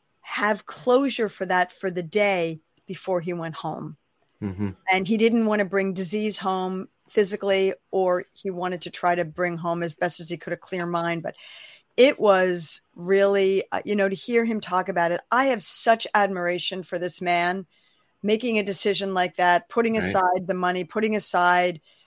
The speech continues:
Speaker 1: you know, all the things. It, football is a very short life.
Speaker 2: Mm-hmm.
Speaker 1: You know, there were no guarantees that the Chiefs were going to take him back. And he did the right thing. And, um, gosh, my admiration for him is, is just boundless.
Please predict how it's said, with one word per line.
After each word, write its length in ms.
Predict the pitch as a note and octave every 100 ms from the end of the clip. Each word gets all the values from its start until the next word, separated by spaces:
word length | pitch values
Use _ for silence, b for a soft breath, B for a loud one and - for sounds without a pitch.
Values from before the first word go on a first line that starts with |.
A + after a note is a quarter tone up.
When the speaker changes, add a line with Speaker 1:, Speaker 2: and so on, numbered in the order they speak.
| _
Speaker 1:
you 100 | F#3+
know, 140 | F3 -
all 180 | G3 G3
the 100 | G3
things. 420 | D#3 G3 F#3+ F#3+ G#3+
It, 140 | - - -
football 360 | C4+ C4 D4+
is 120 | C#4+ A#3
a 40 |
very 200 | A3 A#3+
short 320 | - A#3+ A3+
life. 460 | A3 G#3+ - - _ _ G2+
Speaker 2:
Mm-hmm. 220 | G2+ G#2
Speaker 1:
You 60 | G#2+
know, 360 | F3+ G3+ A3 _
there 160 | F3+ F3+
were 60 |
no 260 | F#3+ G#3+ A#3
guarantees 680 | A3+ G#3+ G#3 - A3+ G3 F#3
that 100 | -
the 80 |
Chiefs 320 | D#3 G#3 F#3 G3
were 60 |
going 280 | F3+ F#3 F#3
to 100 | F3
take 260 | - F3 -
him 100 | F3
back. 380 | E3+ D3+ - _ B B B B _ -
And 320 | G3+ F#3+ F#3+
he 300 | - - A3
did 280 | G#3+ G#3 G3+
the 100 | F3+
right 240 | F#3+ F#3+ -
thing. 420 | G3 F#3 F3 - -
And, 300 | F3 F3 E3+
um, 360 | E3 E3 E3 _ _ _ -
gosh, 280 | G3 F#3+ F#3
my 140 | F3
admiration 580 | F3+ F3 F3 F3 - E3
for 140 | E3
him 260 | E3+ E3 D#3
is, 220 | D3+ -
is 200 | E3+ D#3
just 280 | - E3 -
boundless. 640 | D#3+ E3 E3+ - - -